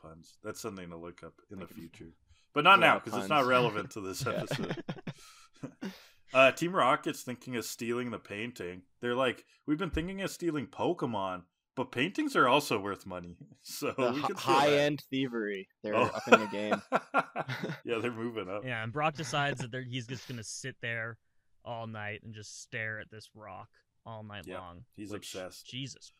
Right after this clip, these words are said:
Speaker 1: So
Speaker 3: Christ,
Speaker 1: Ash
Speaker 3: Brock.
Speaker 1: and Misty are gonna
Speaker 2: In
Speaker 1: go
Speaker 2: a
Speaker 1: back to the
Speaker 2: trance.
Speaker 1: Poke Center they're stay-, staying at,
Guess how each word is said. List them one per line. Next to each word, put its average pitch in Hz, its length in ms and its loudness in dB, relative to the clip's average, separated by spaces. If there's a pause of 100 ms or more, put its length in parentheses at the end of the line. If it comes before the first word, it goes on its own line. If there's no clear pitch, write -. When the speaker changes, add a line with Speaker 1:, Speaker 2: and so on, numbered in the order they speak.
(120)
Speaker 1:
So 113 160 -16
Speaker 3:
Christ, 120 240 2
Speaker 1:
Ash 120 220 4
Speaker 3:
Brock. - 20 0
Speaker 1:
and 123 120 -2
Misty 123 420 0
are 117 60 0
gonna 117 200 -4
Speaker 2:
In 104 60 -8
Speaker 1:
go 110 100 0
Speaker 2:
a 107 40 -2
Speaker 1:
back 107 220 0
to 101 40 -6 (120)
the 110 60 2
Speaker 2:
trance. 104 160 -4
Speaker 1:
Poke 101 320 -4
Center 117 480 -6
they're 120 160 -4
stay-, 120 560 -4
staying 120 460 -4
at, 123 240 -2